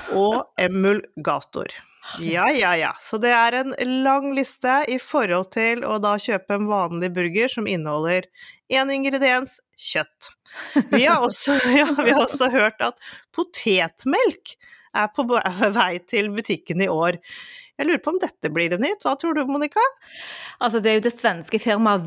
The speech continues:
Speaker 2: Veg of Lund, som da kommer fra Lund, som står bak, eh, nyheten, eh,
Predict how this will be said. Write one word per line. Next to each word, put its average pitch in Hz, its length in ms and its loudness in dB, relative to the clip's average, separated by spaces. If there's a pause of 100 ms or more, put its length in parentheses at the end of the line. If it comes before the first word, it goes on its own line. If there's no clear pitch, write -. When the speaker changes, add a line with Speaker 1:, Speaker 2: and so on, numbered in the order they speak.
Speaker 2:
Veg 220 380 0
of 190 160 0
Lund, 220 560 2 (240)
som 240 260 0
da 170 160 2
kommer 170 240 -6
fra 262 160 0
Lund, 285 300 0
som 214 160 -2
står 175 260 0
bak, 190 300 0
eh, 165 260 4
nyheten, 175 540 -2
eh, 165 160 -2